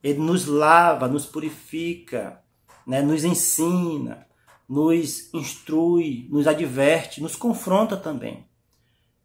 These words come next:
Porque o Espírito Santo fala conosco a todo momento,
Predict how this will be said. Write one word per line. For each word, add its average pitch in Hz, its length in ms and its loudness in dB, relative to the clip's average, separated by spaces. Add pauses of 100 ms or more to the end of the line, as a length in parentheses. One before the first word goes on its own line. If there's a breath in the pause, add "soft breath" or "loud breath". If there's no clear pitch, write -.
(280)
Porque 165 800 -2
o 156 100 -2
Espírito 208 460 -6
Santo 202 240 -4
fala 208 180 -2
conosco 190 600 -2
a - 60 -4
todo 175 280 -10
momento, 165 540 -4